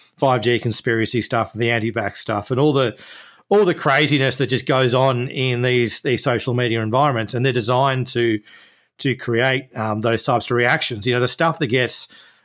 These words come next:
um, pushed on the platform is the stuff that gets the, the likes or the stuff that gets the angry reactions or what we call, inverted commas, social engagement.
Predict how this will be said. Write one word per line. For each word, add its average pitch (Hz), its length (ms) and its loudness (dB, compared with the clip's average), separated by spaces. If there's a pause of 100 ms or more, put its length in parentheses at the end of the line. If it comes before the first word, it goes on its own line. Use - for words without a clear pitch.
(140)
um, 113 240 -2
pushed - 480 0
on 131 100 0
the 117 100 -2
platform 123 440 0
is 120 80 0
the 123 80 -2
stuff 123 300 -2
that 120 100 -2
gets 117 300 -2
the, 107 180 -2
the 117 120 -2
likes 123 380 2
or 120 80 -2
the 104 100 -2
stuff 123 280 -2
that 123 80 -4
gets 117 180 -2
the 123 160 0
angry 120 420 -2 (360)
reactions 127 560 0
or 120 120 4
what 123 200 2
we 113 100 0
call, 131 220 2
inverted 120 300 0
commas, 120 260 -2
social 113 340 -2
engagement. 123 580 -2